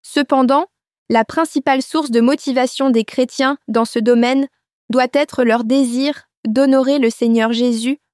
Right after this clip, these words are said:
dans tous les aspects de leur vie. Un couple en période de fiançailles doit se poser la question suivante. Quel est le meilleur moyen d'honorer Dieu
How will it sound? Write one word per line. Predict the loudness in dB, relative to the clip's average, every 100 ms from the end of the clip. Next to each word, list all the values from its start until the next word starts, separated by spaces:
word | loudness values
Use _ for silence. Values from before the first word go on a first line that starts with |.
| _ -2
dans | -2
tous | 0 0
les | 2 2
aspects | 0 -2 -2
de | 0 2
leur | 2 0
vie. | -4 -8 _ _ _ _ _ _ _ -4
Un | -2
couple | 0 0 0 -2 0
en | 0
période | 0 0 0 0
de | -6
fiançailles | -2 -2 -2 -2 -2 0 -4 _ -6
doit | -2 0
se | -2
poser | 0 0 0
la | 0 0
question | -2 -2 -4
suivante. | -4 -4 -2 -2 -2 -10 _ _ _ _ _ _ _
Quel | 0 2
est | 4
le | 4 4
meilleur | 4 4 2 2
moyen | 2 2 0 0
d'honorer | 2 2 2 0 -2
Dieu | -2 -2